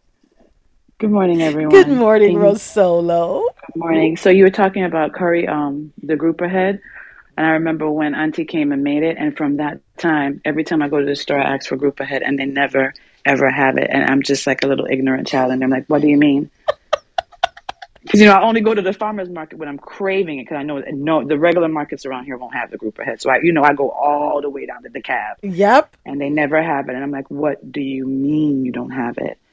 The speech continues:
Speaker 2: Yep.
Speaker 1: But curry grouper head, that is my absolute favorite.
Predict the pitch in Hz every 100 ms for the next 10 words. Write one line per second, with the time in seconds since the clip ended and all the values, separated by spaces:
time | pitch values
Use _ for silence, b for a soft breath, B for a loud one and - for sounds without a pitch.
0 | _ 139 151 160 139 135 - 165 165 151
1 | 170 175 185 202 190 196 - 139 131 131
2 | 131 120 - - 135 131 - - 127 120
3 | 120 117 104 -